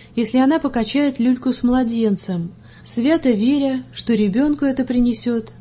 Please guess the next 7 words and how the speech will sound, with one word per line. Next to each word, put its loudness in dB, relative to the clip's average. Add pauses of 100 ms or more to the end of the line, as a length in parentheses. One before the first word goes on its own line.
(120)
долгую 0
спокойную 0
жизнь. -4 (640)
Ее 2
зазывали 2
кучера, 0 (180)
латошники, -2